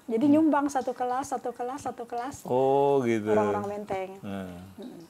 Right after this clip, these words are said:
Speaker 2: Lalu kede-, kedekatan Ibu dengan Fatmawati, istri Alam Soekarno, sejauh mana?
Speaker 1: Oh, itu kan dia teman Umi.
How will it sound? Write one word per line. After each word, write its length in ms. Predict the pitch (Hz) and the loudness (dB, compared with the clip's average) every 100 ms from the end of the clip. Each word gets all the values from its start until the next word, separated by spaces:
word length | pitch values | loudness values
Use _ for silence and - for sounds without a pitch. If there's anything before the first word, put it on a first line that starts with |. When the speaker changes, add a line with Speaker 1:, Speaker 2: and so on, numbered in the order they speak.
| - - - - - - - - | -20 -20 -20 -20 -20 -20 -20 -2
Speaker 2:
Lalu 220 | 120 165 190 | 2 2 2
kede-, 320 | 123 120 113 | 0 -2 -2
kedekatan 500 | - 120 120 113 113 | -2 0 0 0 0
Ibu 180 | 120 165 147 | 0 0 0
dengan 220 | 127 117 117 117 | 0 -2 -6 -6
Fatmawati, 800 | - 117 123 110 104 101 180 214 - _ _ - - - | -6 -4 -4 -4 -4 -4 -4 -4 -10 _ _ -20 -20 -10
istri 500 | 120 - - 107 104 | -8 -6 -6 -4 -4
Alam 200 | 101 107 | -4 -6
Soekarno, 600 | - - 107 110 214 262 - | -8 -4 -4 -4 -8 -10 -14
sejauh 280 | - 113 | -8 -6
mana? 300 | 117 110 87 - _ _ _ _ _ - | -4 -4 -8 -18 _ _ _ _ _ -2
Speaker 1:
Oh, 400 | 277 320 320 302 - - - _ _ - - | 0 2 2 0 -6 -20 -20 _ _ -20 -6
itu 180 | 285 330 | -2 2
kan 200 | 349 330 | 4 6
dia 120 | 294 | 4
teman 220 | 294 247 | 4 0
Umi. 320 | 247 196 196 | 0 -2 -6